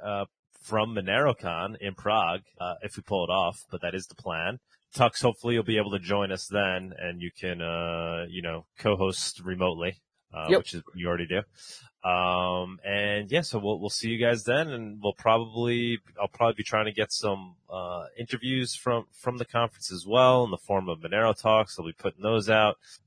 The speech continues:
Speaker 1: Oh, uh, Monero Node. We're gonna,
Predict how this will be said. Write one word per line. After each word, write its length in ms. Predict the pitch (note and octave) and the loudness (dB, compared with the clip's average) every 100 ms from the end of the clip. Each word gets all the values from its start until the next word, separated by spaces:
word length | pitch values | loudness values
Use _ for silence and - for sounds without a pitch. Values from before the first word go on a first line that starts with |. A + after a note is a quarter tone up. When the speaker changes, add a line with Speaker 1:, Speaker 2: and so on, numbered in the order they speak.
| _ C#3 | _ 10
Speaker 1:
Oh, 180 | C3+ | 10
uh, 400 | A#2 A2+ A2 G#2+ | 8 8 10 8
Monero 760 | G#2+ A#2+ A#2+ B2 C#3+ D3 C3 B2+ | 6 2 6 8 8 8 6 2
Node. 560 | A#2+ C3+ D3+ B2 F#2+ E2+ | 4 8 10 10 8 2
We're 140 | G#2 | 2
gonna, 400 | A#2 A#2 A2+ | 2 4 4